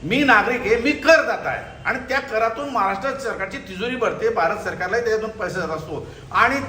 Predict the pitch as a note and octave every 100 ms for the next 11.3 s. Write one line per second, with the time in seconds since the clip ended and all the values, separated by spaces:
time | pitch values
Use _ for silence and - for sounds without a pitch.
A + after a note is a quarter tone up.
0 | - A#3 C4+ C4+ A3+ C4+ C4 G#3 A3 A3
1 | C#4+ C#4+ D4 C4 B3 A#3+ A#3+ A#3 G3 G3
2 | F3+ - A3 - F#3 F3+ C4+ C#4 D4 E3
3 | - - - E3+ G#3 A3 G#3+ G#3+ A#3 A3+
4 | F#3+ F#3 G3+ A#3 G#3 F3 E3+ F#3+ F3+ E3
5 | D#3 D3 - - - C#3+ F#3+ D4+ D4+ C#4
6 | C4+ A#3+ C4 G#3+ G#3+ A3+ A3 A#3 G3+ F#3
7 | F#3 F3+ - C#3 C3+ A#3 - - - A3+
8 | A3 G#3+ A#3+ B3 A#3+ A#3 G3 F#3+ A3+ A3
9 | B3 B3+ B3 F3 G#3+ A3 A3 G#3+ A3+ A3
10 | G#3 A#3+ A#3+ A#3+ F#3+ G#3+ F3+ F#3 A3 G#3+
11 | A3+ A3+ B3